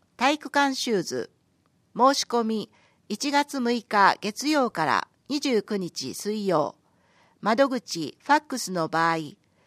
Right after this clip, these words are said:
丸一から丸三のいずれかにお申し込みください。申し込み時に必要な事項、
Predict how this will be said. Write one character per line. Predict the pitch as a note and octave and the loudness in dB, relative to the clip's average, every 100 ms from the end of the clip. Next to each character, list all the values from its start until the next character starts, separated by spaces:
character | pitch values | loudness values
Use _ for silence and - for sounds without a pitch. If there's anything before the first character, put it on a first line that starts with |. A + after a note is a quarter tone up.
| _ _ _ | _ _ _
丸 | G#3+ A#3 C#4+ | 0 2 2
一 | C#4+ C#4 | 0 -4
か | - G3 | -6 0
ら | E3+ B2 | 2 2
丸 | F#3+ B3 | 0 -2
三 | A#3+ A3 G#3 | -2 -2 0
の | G3 F3+ | -2 -4
い | - | -4
ず | F#3 | -4
れ | C4+ C#4 | -2 0
か | - F#3 | 0 -2
に | G#3+ G#3 | -4 -6
お | - | -4
申 | G3+ A#3 - | -2 -2 -2
し | |
込 | - | -4
み | G#3 G3 | -6 -6
く | F3 | -6
だ | F#3 | -6
さ | - E3 | -2 -2
い。 | - _ _ _ _ _ _ _ - | -2 _ _ _ _ _ _ _ 0
申 | A3+ D4 | 4 4
し | - | 2
込 | C#4+ | 2
み | C#4+ C#4+ | 2 0
時 | G3+ | -4
に | F3 D#3+ | -6 -8
必 | - - | -10 -2
要 | B3+ B3 | 4 4
な | A3 G#3+ | 4 -2
事 | A3 | -4
項、 | - F3 C#3 G#2+ | -4 0 0 -2